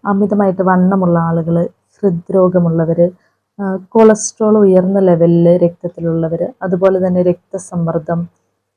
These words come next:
തൈറോയിഡിന്റെ പ്രശ്നങ്ങളുള്ളവര്, ആ, അസിഡിറ്റി ഉള്ളവര്, മറ്റ് അസുഖങ്ങൾക്ക് വേണ്ടിയിട്ട്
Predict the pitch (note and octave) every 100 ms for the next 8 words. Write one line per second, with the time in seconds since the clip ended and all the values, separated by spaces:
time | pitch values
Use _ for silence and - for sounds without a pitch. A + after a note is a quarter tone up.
0 | A3 G#3 G#3 G#3 G#3+ G#3 G3+ G3+ F3+ -
1 | - E3+ E3 D#3+ D#3+ D#3+ F3 - _ _
2 | _ _ _ F#3+ F#3 F#3 - G3 F#3 G#3+
3 | F#3+ G3 F#3 - F3+ E3 D#3+ E3 E3+ F3+
4 | _ _ - G3+ F#3+ _ A#3 - G3 F#3
5 | - G3 G#3+ G#3 G#3 G3+ G3 F3+ F3+ F3+
6 | G#3